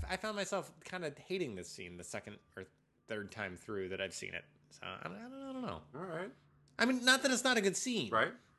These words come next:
Speaker 1: But I'm just saying, I think I'm just seeing it in a different way.
Speaker 2: Okay. I think that's fair. I, you know, I just,
Speaker 1: Okay.
Speaker 2: I think she's, tr-, you know, it's, uh, they, they try and set it up very much as, like, you know, a, a mother-daughter dynamic, and, uh,
Speaker 1: Mm-hmm.
Speaker 2: you know, that, uh,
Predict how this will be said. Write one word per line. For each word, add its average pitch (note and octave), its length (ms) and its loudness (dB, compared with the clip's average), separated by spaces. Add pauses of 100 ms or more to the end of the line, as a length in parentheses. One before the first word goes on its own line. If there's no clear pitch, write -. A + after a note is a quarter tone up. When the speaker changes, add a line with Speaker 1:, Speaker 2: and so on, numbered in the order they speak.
Speaker 1:
But F3+ 160 4
I'm F3+ 100 6
just F3 180 2
saying, F3 240 4
I F3 120 4
think F3 180 0
I'm D#3 80 0
just C#3+ 160 -8
seeing E3+ 140 -2
it C#3+ 60 0
in B2+ 60 0
a A#2+ 60 0
different A2+ 340 -4
way. F#2 140 -6 (1400)
Speaker 2:
Okay. A2 220 -4 (880)
I G#2+ 60 0
think C#3+ 120 0
that's D#3 160 -4
fair. F3 380 -2 (200)
I, D3 120 0
you E3+ 140 -4
know, D3 60 2
I D#3+ 80 4
just, D#3+ 200 -4
Speaker 1:
Okay. A#2+ 80 2
Speaker 2:
I C#3 40 2
think D#3+ 160 -2
she's, C#3 260 -8
tr-, - 140 -10
you C#3 120 -8
know, G2+ 140 0
it's, A2+ 160 -4
uh, A#2 40 -6 (220)
they, A2 220 -8
they - 60 -8
try A#2 220 2
and G#2 80 -6
set A2+ 220 -4
it G#2+ 80 -4
up A2 180 -4
very G#2+ 220 -4
much G#2+ 220 -8
as, F#2+ 120 -10
like, G2 220 -10
you G#2 80 -10
know, F2 260 -6 (580)
a, F#2+ 220 -4
a F#2 40 -6
mother-daughter F#2+ 500 0
dynamic, F#2 480 -6 (460)
and, F2+ 360 -6
uh, - 40 0
Speaker 1:
Mm-hmm. A3+ 260 0 (280)
Speaker 2:
you B2 60 -6
know, G2 140 -4
that, G#2 220 -8
uh, F#2+ 340 -4